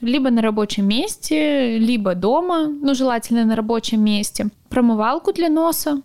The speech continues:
прочистить свои носовые проходы, промыть их и, если нужно, запшикать каким-нибудь там средством.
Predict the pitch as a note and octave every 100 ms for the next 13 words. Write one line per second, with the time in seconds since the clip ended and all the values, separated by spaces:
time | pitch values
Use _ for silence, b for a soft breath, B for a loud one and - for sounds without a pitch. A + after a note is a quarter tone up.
0 | - B3 B3 C4 A3+ - G#3 - - A3
1 | G#3 G3+ G3+ - G3 F#3+ F3+ - F#3 G#3+
2 | A#3+ D4+ A4+ - _ - A3 F#3+ F#3 A#3+
3 | - A#4 - _ - B3 A#3+ G#3+ A3 A3
4 | - G3+ G#3+ F4+ G#4 F#4 E4 C#4 A#3 -
5 | G#3+ - D#4+ - C4+ - G#3 - A#3+ A#3
6 | G3+ G3+ G3+ - G3+ F#3+ - G2 F#3+